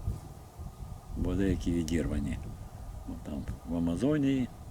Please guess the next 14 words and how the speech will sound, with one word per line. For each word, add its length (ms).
які 180
живуть 380
природним 460
життям, 460
і 40
зовсім 460
їм 140
не 120
треба 340
не 140
щитувати 560
нічого, 300
не 120
усвідомлювати, 840